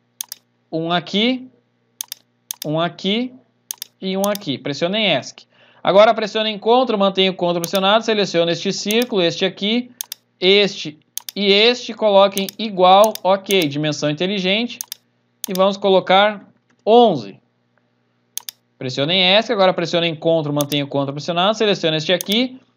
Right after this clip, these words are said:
este aqui, coloquem horizontal, ok, dimensão inteligente, selecionei aqui,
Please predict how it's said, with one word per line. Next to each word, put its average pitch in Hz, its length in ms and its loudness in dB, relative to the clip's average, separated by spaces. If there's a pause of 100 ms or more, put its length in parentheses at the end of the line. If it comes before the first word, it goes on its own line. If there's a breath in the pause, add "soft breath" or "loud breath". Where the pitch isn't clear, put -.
este 160 280 -2
aqui, 196 320 0
coloquem 202 560 2
horizontal, 202 720 2 (220)
ok, 185 580 0
dimensão 156 540 -4
inteligente, 185 580 -2
selecionei 170 580 -2
aqui, 190 360 -4